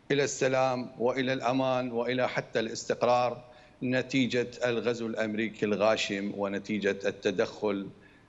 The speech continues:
الخارجي سواء من دول الجوار ودول الإقل-، الدول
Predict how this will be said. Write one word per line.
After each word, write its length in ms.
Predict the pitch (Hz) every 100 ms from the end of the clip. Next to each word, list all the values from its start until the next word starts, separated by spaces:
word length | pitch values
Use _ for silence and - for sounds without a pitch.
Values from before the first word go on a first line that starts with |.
| -
الخارجي 840 | 113 101 127 127 110 101 104 101
سواء 480 | 98 113 110 110 104
من 200 | 104 104
دول 260 | 104 104 101
الجوار 580 | 98 107 104 101 98 104
ودول 500 | 92 90 101 104 98
الإقل-، 540 | 98 101 107 - 101 98
الدول 880 | 95 - - - 107 117 110 107